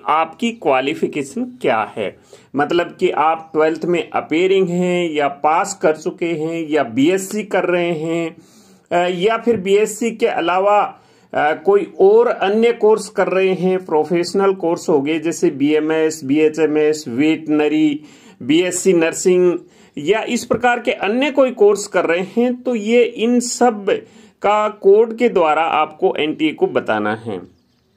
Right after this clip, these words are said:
अब मैं आपको कोड वन से कोड सेवन की कंडीशन बता देता हूँ। ये कंडीशन बताने के बाद आपको ये बताऊँगा कि आपको कौन सा कोड फिल करना है।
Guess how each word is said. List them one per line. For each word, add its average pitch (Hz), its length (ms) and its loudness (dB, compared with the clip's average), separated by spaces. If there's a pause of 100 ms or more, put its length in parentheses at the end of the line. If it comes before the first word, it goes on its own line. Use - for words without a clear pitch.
(220)
अब 139 160 0
मैं 156 220 0
आपको 151 380 -2
कोड 165 360 0
वन 147 300 0
से 196 200 2
कोड 180 360 2
सेवन 165 380 2
की 190 160 -4
कंडीशन 160 500 0
बता 196 260 0
देता 143 260 -4
हूँ। 143 380 -6 (360)
ये 226 140 2
कंडीशन 233 480 0
बताने 202 380 0
के 233 120 0
बाद 185 380 2
आपको - 320 2
ये 190 120 6
बताऊँगा 139 480 0
कि 147 160 -2
आपको 180 340 0
कौन 165 280 -2
सा 175 180 -6
कोड 165 320 -2
फिल 202 280 -6
करना 113 440 -2
है। 101 280 -10